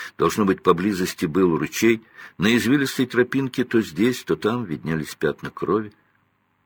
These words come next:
«Ты в порядке, Гермиона?» — прошептал Хагрид. «Не волнуйся, найдём мы его скоро».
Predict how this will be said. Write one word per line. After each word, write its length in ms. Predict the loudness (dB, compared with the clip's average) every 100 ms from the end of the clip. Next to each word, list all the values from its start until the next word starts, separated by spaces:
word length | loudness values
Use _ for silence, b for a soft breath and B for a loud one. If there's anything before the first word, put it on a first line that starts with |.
| _ _ _ _ -4
«Ты 320 | -2 0 -2 -8
в 140 | -10
порядке, 460 | -6 -4 -4 -4 -2
Гермиона?» — 640 | -2 0 -2 -2 -2 -6 _ _ _ _ _
прошептал 580 | -6 -2 -4 0 2 2
Хагрид. 540 | 2 2 2 0 -2 -4 _ _ _ _ _ -4
«Не 80 |
волнуйся, 680 | -2 0 -2 -4 -8 -14 -20 -20 _ _ _ -6
найдём 540 | -4 -2 -2 0 -2
мы 120 | -2
его 140 | -2 -4
скоро». 400 | -4 -2 -2